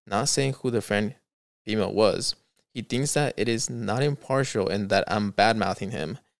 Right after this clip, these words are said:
We broke up over my refusal to reweigh myself in front of him without any clothes on. I know people who are impartial. The internet. Am I being unreasonable slash the a-hole in not doing something that was so important to him?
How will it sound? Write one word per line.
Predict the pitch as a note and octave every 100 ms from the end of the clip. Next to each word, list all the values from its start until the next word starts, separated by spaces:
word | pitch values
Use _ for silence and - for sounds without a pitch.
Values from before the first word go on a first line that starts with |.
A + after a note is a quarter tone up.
| _
We | A#2+ A#2
broke | A#2 A2+ C3+ -
up | A2
over | A2+ A2+
my | A2 G#2+
refusal | G2+ - C3+ C3
to | A2 G#2+
reweigh | G#2 G2+ A2 C3
myself | A2 F#2+ - G2
in | A2
front | A#2+ C3+
of | A#2
him | G2+
without | G2+ G2+ F#2+
any | G2 F#2
clothes | - B2 A#2
on. | D#2 D2 - _
I | A2 B2
know | E3+
people | E3+ D#3+ D3+
who | B2+ A#2
are | G#2 G2+
impartial. | F#2 - C2+ - - - _ _ _
The | - -
internet. | G2 D2+ C2+ - - _ _ _ -
Am | G#2+ G#2+
I | B2+ D3+
being | C#3+ C3
unreasonable | B2 A#2 A#2+ A#2+ G2+ F2+ F#2 B2 _ _ _
slash | - G2+ G#2
the | -
a-hole | A#2 C#3+ A2 G#2
in | - G2+
not | G2 A2
doing | B2 A#2+
something | A2+ G#2+ A2
that | G2
was | F#2+ -
so | - G#2+
important | A2+ G#2+ F#2+ F2+ -
to |
him? | A#1+ A2